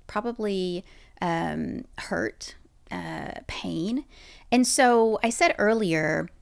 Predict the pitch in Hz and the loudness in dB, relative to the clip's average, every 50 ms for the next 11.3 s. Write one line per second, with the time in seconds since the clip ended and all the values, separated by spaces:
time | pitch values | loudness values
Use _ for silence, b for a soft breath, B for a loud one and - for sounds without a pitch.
0 | - - - 185 196 208 202 - - - 202 185 185 185 185 180 175 170 165 170 | -20 -12 -6 -4 -2 -2 -2 0 0 0 0 0 0 0 -2 -2 -2 -2 -2 -2
1 | - - 165 165 - 175 165 165 - - - - - 160 151 156 147 151 165 165 | -2 -4 -4 -4 -4 -4 -4 -4 -6 -8 -10 -12 -12 -12 -10 -10 -12 -12 -12 -12
2 | 156 - 156 156 - - - - - - 165 160 151 147 156 - - - 165 156 | -14 -14 -16 -16 -16 -16 -18 -14 -12 -10 -10 -8 -8 -10 -12 -10 -8 -8 -8 -6
3 | 151 - - - - - - - B B B B B B B B - 180 - - | -8 -12 -14 -14 -14 -14 -14 -14 B B B B B B B B 2 2 2 2
4 | - - - _ _ _ - 196 190 - - 208 185 208 208 214 233 277 - - | -6 -20 -20 _ _ _ 0 0 0 2 0 -2 0 0 0 0 0 -2 -2 -4
5 | - - - 165 151 185 180 - - - - - - 175 170 185 185 - 277 320 | -4 -6 -6 -6 -2 -2 -2 -2 -2 -4 -8 -8 -6 -4 -2 -2 -2 -2 -4 -4
6 | 320 - 285 202 - - 165 160 151 151 156 - - - 165 - - _ - - | -2 -2 -2 -2 -2 -2 -4 -2 -2 -2 -4 -6 -8 -12 -14 -14 -16 _ -8 -4
7 | - 190 294 226 - - - - - _ - - - - - - - - 185 185 | -4 -4 -2 -2 -4 -4 -4 -6 -8 _ -16 -16 -16 -18 -20 -20 -14 -6 -2 -2
8 | 175 - - - - 185 180 196 180 165 156 156 151 147 147 165 - - - 214 | -2 -2 -4 -6 -6 -4 -4 -2 -4 -4 -2 -4 -4 -6 -6 -8 -8 -8 -6 -6
9 | 220 226 - - 240 233 233 233 - - 262 254 254 254 262 - - - - b | -6 -6 -6 -6 -6 -6 -6 -6 -6 -6 -4 -4 -4 -4 -6 -8 -10 -14 -20 b
10 | b b b b 165 160 175 156 - - - - - - 151 156 - - 175 147 | b b b b -8 -6 -4 -6 -6 -6 -10 -10 -8 -8 -8 -8 -8 -10 -12 -12
11 | 156 175 160 - - - | -14 -14 -14 -16 -16 -18